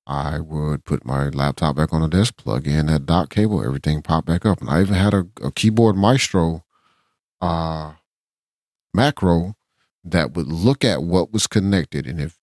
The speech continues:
the dock was connected, it would route my voiceover in one way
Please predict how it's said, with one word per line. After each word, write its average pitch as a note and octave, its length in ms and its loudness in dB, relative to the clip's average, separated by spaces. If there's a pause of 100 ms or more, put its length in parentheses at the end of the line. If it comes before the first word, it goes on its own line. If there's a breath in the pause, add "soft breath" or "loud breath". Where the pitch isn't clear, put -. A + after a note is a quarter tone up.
(120)
the D2+ 120 -4
dock F2+ 480 0
was G#2 180 0
connected, F#2 640 0
it D2 80 -4
would C#2 180 -6
route D2+ 240 -2
my D2 220 -2
voiceover D2+ 920 0
in D2 220 -4
one G2+ 300 2
way C#2 400 -4